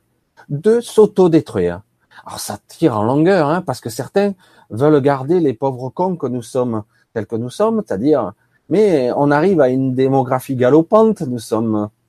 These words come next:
bientôt huit milliards, si ça continue comme ça, et peut-être trente milliards. Donc, de toute façon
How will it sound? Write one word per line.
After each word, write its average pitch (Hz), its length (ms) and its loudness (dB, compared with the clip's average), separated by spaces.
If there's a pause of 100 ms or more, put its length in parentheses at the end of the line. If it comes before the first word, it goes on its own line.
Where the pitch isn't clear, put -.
(240)
bientôt 87 340 -12
huit 92 220 -4
milliards, 143 540 0
si 98 160 -12
ça - 160 -18
continue 95 480 -16
comme 131 220 -6
ça, 156 260 2
et 90 80 0
peut-être - 560 -12 (180)
trente 107 380 -6
milliards. 147 520 2 (360)
Donc, 196 560 4
de 127 320 4
toute 208 320 0
façon 202 600 0